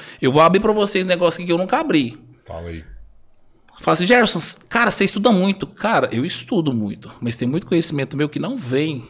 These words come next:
Speaker 1: dos livros, vem da fonte. Como assim vem da fonte? Quando você entra num estado de meditação ou um estado de contemplação profunda,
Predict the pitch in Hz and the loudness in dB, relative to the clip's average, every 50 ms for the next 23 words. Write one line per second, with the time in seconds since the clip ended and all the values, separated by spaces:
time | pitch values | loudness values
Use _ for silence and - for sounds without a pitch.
0 | - - 120 113 110 110 101 104 101 95 92 95 - - - - - _ _ _ | -14 -10 -6 -6 -4 -4 -4 -4 -4 -6 -6 -10 -14 -16 -16 -18 -18 _ _ _
1 | _ - 110 113 107 101 110 117 117 - - 226 185 156 - - - - _ _ | _ -12 -8 -6 -6 -4 -4 -6 -8 -8 -8 -8 -8 -8 -8 -12 -16 -16 _ _
2 | _ _ _ _ _ _ _ _ _ _ _ _ _ _ _ _ _ _ _ _ | _ _ _ _ _ _ _ _ _ _ _ _ _ _ _ _ _ _ _ _
3 | _ _ _ _ _ _ - - 190 202 180 165 - 147 127 131 123 117 117 117 | _ _ _ _ _ _ -8 -4 -4 -4 -4 -4 -6 -6 -4 -4 -2 -2 -2 -2
4 | 117 - 113 104 101 104 - - - - - - - - - - - 160 175 190 | -4 -6 -8 -8 -8 -8 -10 -12 -14 -16 -18 -20 -20 -20 -12 -6 -2 -2 0 0
5 | 190 202 175 - - 165 147 143 135 - 139 123 131 131 123 - - - 127 123 | 0 -2 -2 -2 0 -2 0 -2 -2 -2 -2 -2 -2 -2 -4 -4 -2 0 0 0
6 | 127 120 117 120 120 120 117 120 - 120 117 110 - - 156 170 175 - - - | 0 -2 -2 -2 0 0 -2 -2 -4 -4 -4 -4 -4 -2 -2 -2 -2 -2 -6 -6
7 | - 123 135 147 143 - - - 135 135 135 135 120 113 127 113 120 - - 190 | -4 -2 -2 -2 -2 -4 0 0 2 2 2 0 -4 -4 -4 -4 -4 0 0 0
8 | 214 214 - 175 160 - 151 135 - - 151 127 117 123 113 104 - - - 151 | 0 2 0 0 0 2 2 0 0 0 -2 0 0 2 0 0 0 -2 2 4
9 | 190 208 165 127 110 101 | 4 4 4 4 2 0